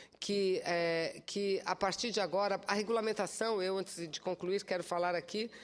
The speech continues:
do, do projeto cinco mil quinhentos e oitenta e seis, que é do Poder Executivo, que tem como, como objetivo a, a, a regulamentação da lei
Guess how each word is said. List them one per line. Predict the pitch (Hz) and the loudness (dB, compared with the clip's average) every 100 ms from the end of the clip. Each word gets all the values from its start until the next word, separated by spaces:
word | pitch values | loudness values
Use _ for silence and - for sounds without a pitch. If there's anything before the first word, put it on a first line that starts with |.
| - - | -16 -16
do, | 156 196 202 190 | -2 2 4 2
do | 170 208 | 0 0
projeto | 214 185 196 190 185 | 0 2 2 2 -2
cinco | - 214 208 | -2 0 0
mil | 208 214 | 0 0
quinhentos | 190 180 170 | 0 0 0
e | |
oitenta | 175 190 180 | -2 -2 -2
e | 208 | -2
seis, | - 220 214 | 0 0 0
que | 190 | -4
é | |
do | 170 | -4
Poder | - 175 180 | -6 -4 -2
Executivo, | 175 185 196 196 196 214 208 247 - - - | -2 -4 -4 -4 0 0 -2 -6 -10 -18 -8
que | 208 | -2
tem | 220 214 | 0 0
como, | 208 214 202 156 | 2 2 0 -2
como | - 208 208 202 - | -2 0 2 2 2
objetivo | 196 185 180 175 - 208 190 190 - - - | 0 0 0 0 0 0 0 -2 -6 -18 -10
a, | - 170 175 175 - 175 175 170 156 - | 0 2 4 2 0 0 2 2 0 -2
a, | 160 165 151 | 0 0 0
a | |
regulamentação | 160 196 208 196 190 180 - 196 | 0 0 2 2 0 -2 0 0
da | 196 190 | 0 0
lei | 175 180 | 0 0